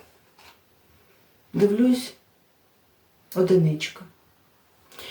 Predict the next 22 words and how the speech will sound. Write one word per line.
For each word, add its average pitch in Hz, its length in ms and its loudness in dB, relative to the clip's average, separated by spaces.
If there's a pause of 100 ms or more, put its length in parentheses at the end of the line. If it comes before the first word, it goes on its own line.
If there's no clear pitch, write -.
(400)
Ну, 392 200 2
думаю, 247 340 4
добре, 165 480 -6
нехай 302 260 -4
вже 240 160 -6
буде 156 440 -6
одиничка. - 720 -10 (420)
<laughs> - 160 -10 (1500)
Тому 254 280 2
такі 240 360 2
у 180 120 0
мене 175 420 -2 (1500)
поки 190 220 -6
що - 220 -2
покупочки. 294 840 -8
Зараз 190 460 -4 (120)
витримаю 185 520 0
п'ятдесят 175 680 -8
хвилин, 214 440 -2
буду 175 340 -4
змивати 175 600 -8 (100)
волосся. 302 540 -6